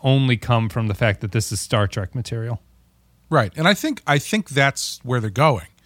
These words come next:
Speaker 2: which is what I like about it. Um, because I do think that the characters they're setting up do have enough l-, legitimate drive and,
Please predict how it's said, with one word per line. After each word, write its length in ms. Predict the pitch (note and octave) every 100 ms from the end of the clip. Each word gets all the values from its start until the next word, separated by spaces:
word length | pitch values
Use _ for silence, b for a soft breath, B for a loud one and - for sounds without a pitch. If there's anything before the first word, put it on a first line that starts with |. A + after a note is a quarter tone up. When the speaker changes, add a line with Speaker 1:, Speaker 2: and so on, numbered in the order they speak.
| b b b b b
Speaker 2:
which 260 | B2+ -
is 640 | B2+ A2+ G2+ - - - _ _ _ _ -
what 300 | D3+ B2 B2
I 60 |
like 260 | A#2 C3 C3+
about 320 | G#2 F#2 D#2+
it. 120 | - - _ b b b b b
Um, 540 | B2 A#2 A2 G#2 F#2+ F#2 _ _ -
because 340 | C3+ - D#3
I 120 | D3 C3+
do 240 | A2+ C#3
think 380 | - D3 C3 -
that 300 | B2 A#2 -
the 180 | A2+ G2+
characters 640 | - B2 B2 A2 A2+ G2+
they're 100 | A2
setting 460 | G#2 - A2+ G#2 G#2+
up 320 | A2 F2+ - - b b b b b b - A2
do 260 | - D3+ F3+
have 360 | D#3 D3 C#3 B2
enough 680 | A#2+ A#2+ B2 A#2+ - - - _ _ _ _ _ _ -
l-, 220 | A2 B2 -
legitimate 760 | A#2 G2+ - D3 E3+ B2 -
drive 720 | - A#2 A#2+ D3 G#2 F#2 F2+ -
and, 520 | A2+ A2+ A2 G2+ F#2+